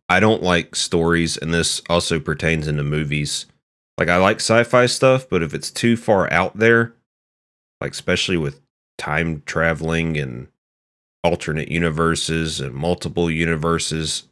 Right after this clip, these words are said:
I'm so stupid that I can't keep up with it. So I like things that are a little more grounded to reality. And that's probably why some of my favorite superheroes are, like, Batman, 'cause he has no powers,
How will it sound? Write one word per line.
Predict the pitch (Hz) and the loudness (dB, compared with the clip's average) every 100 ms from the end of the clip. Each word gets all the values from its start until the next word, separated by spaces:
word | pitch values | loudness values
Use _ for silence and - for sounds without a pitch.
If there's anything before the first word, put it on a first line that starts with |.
| _ _ | _ _
I'm | 87 92 | -2 0
so | 85 98 | 2 0
stupid | 85 - 98 113 156 156 151 _ _ _ | 0 0 2 2 4 0 -2 _ _ _
that | - 82 | -2 -2
I | |
can't | 80 110 - | 0 0 0
keep | - 92 92 | -2 -2 2
up | 85 - | 0 0
with | 76 67 | -6 -6
it. | 64 _ _ _ - | -8 _ _ _ -4
So | 87 | 2
I | 98 | 4
like | 107 101 | 4 2
things | 104 98 87 | 2 2 2
that | 87 | 2
are | |
a | |
little | 85 90 | 4 2
more | 85 78 | 2 0
grounded | 73 85 85 80 76 | 0 2 4 2 -4
to | - 85 | -4 -4
reality. | 76 76 78 76 71 69 - _ _ _ _ | -2 0 2 0 -2 -6 -12 _ _ _ _
And | - 87 | -4 -2
that's | 80 | -4
probably | - 117 113 113 107 | -2 4 4 4 4
why | 101 95 95 | 4 4 4
some | 90 - 90 | 2 0 0
of | 85 | 0
my | 80 | 0
favorite | 80 - - 95 95 82 80 76 - _ _ _ _ _ _ - | -4 -8 0 2 4 2 0 -2 -8 _ _ _ _ _ _ -14
superheroes | - 95 - 78 76 78 78 76 - - | -8 -6 -4 -4 0 0 0 -4 -8 -4
are, | 76 78 | -2 0
like, | 73 71 - | -2 -6 -4
Batman, | 78 78 - 73 73 76 _ _ | 0 0 -2 -4 -6 -8 _ _
'cause | - | -4
he | 73 | -2
has | 73 76 73 | 0 0 0
no | 85 | -4
powers, | - 71 67 73 - | -2 -4 -4 -6 -8